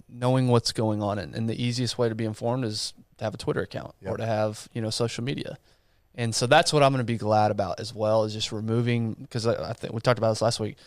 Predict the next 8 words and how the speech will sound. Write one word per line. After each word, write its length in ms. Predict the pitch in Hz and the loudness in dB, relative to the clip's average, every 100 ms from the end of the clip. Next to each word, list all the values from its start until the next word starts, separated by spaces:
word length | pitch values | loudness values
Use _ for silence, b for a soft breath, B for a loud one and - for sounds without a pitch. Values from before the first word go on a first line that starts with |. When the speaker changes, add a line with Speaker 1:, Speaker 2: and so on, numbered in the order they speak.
| b b _ | b b _
Speaker 1:
Once 220 | 135 156 | 2 4
this 140 | 160 147 | 2 4
podcast 540 | 143 139 - 156 143 | 6 6 6 6 6
is 60 | 131 | 4
done, 240 | 127 147 | 6 8
after 360 | 127 - 135 123 | 6 4 2 2
this 220 | 123 123 | 0 4
episode 580 | 120 131 - 135 135 | 2 4 2 2 0